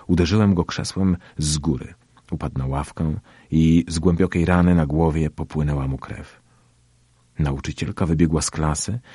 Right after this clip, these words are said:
i za chwilę wróciła z dyrektorem. Ten chwycił mnie za łokieć i powlókł do swojego gabinetu. Siedziałem tam i słuchałem, jak dzwoni na pogotowie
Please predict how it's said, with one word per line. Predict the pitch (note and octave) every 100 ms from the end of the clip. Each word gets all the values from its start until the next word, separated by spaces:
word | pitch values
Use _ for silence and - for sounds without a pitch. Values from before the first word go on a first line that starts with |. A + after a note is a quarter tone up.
| - - -
i | F2
za | F2
chwilę | - A2+ G#2+
wróciła | F2+ F2 F2
z |
dyrektorem. | D2 D2+ C#2+ C2 B1 B1 D#2 -
Ten | - D#2+
chwycił | - F2+ F2+ D#2
mnie | D#2+
za | D2
łokieć | D2 D#2 - F2+ - - - -
i | F2
powlókł | - G2 G2 F#2+ F2 F2
do | D#2+
swojego | - D2 D2
gabinetu. | C#2 C2 C2 A#1 - - - - _
Siedziałem | - E2+ D#2+ F#2+ - A#2
tam | G#2 -
i | C#2+ D2+
słuchałem, | - E2+ - F#2 E2 D2+ - - -
jak | F2+ D#2+
dzwoni | D#2 F#2+ F#2
na | E2+
pogotowie | D#2+ C#2+ D2 C#2+ C#2 C#2